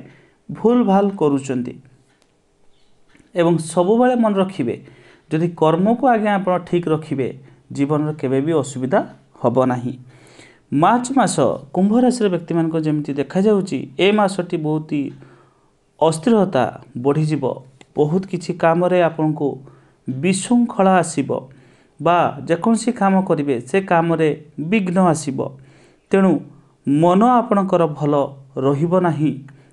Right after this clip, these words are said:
ତା ସହିତ ଦେହ ମଧ୍ୟ ଖରାପ ହବାର ମଧ୍ୟ ଦେଖାଯାଉଛି। ତେଣୁ ମନକୁ ଭଲ ରଖିବା ସହିତ ଦେହକୁ ମଧ୍ୟ ଆପଣ ଦେଖନ୍ତୁ। ଯଦି ମନ ଯେହେତୁ ଭଲ ରହୁନାହିଁ, ସେଥିପାଇଁ ଆପଣ ସବୁବେଳେ ମନେ ରଖନ୍ତୁ,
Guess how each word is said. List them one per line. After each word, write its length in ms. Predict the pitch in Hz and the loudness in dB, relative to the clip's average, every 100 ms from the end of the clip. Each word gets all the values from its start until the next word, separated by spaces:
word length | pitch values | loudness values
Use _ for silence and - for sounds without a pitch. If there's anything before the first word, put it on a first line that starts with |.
| - | -2
ତା 180 | 160 175 | 0 2
ସହିତ 360 | 175 180 175 160 123 - - | 2 0 2 0 -2 -6 -16
ଦେହ 440 | 131 139 160 165 | -6 0 0 2
ମଧ୍ୟ 400 | 220 214 165 143 - - - - _ - | 0 0 -2 -4 -6 -10 -20 -20 _ -6
ଖରାପ 300 | 165 190 185 | 0 2 0
ହବାର 260 | 185 160 160 | -2 0 0
ମଧ୍ୟ 280 | 156 147 143 139 131 - - - | -2 -4 -6 -10 -10 -14 -20 -16
ଦେଖାଯାଉଛି। 840 | 117 127 127 156 143 147 135 135 - - | -8 -4 -2 -2 -2 0 -2 -4 -16 -8
ତେଣୁ 220 | 165 180 233 247 - - _ _ _ _ - | 0 2 2 -2 -14 -20 _ _ _ _ -6
ମନକୁ 500 | 131 139 180 226 240 | 0 2 4 2 0
ଭଲ 180 | 190 180 | 0 0
ରଖିବା 340 | 190 185 175 175 165 | 0 0 0 0 -2
ସହିତ 360 | 156 175 185 180 - - 120 | -2 -2 0 -2 -4 -8 -12
ଦେହକୁ 580 | 123 151 160 196 220 214 | -2 0 2 0 -2 -4
ମଧ୍ୟ 260 | 208 160 175 | -4 -4 -4
ଆପଣ 260 | 165 170 170 | -4 -2 -4
ଦେଖନ୍ତୁ। 500 | 156 147 - 151 147 - - _ _ _ _ _ | -2 -6 -2 -4 -4 -10 -14 _ _ _ _ _
ଯଦି 200 | - 170 | -4 2
ମନ 260 | 185 175 190 247 | 2 4 4 2
ଯେହେତୁ 300 | 247 247 240 | 2 2 2
ଭଲ 220 | 208 170 190 | -2 0 2
ରହୁନାହିଁ, 460 | 185 175 190 196 185 139 | 2 2 0 0 0 -2
ସେଥିପାଇଁ 540 | - 160 165 175 170 | -4 -4 -2 -4 -2
ଆପଣ 260 | 160 151 160 160 | -2 -4 -4 -4
ସବୁବେଳେ 540 | 156 160 170 208 220 | -4 -4 -2 -2 -2
ମନେ 200 | 208 185 | -2 -4
ରଖନ୍ତୁ, 440 | 175 175 165 156 | -4 -4 -6 -6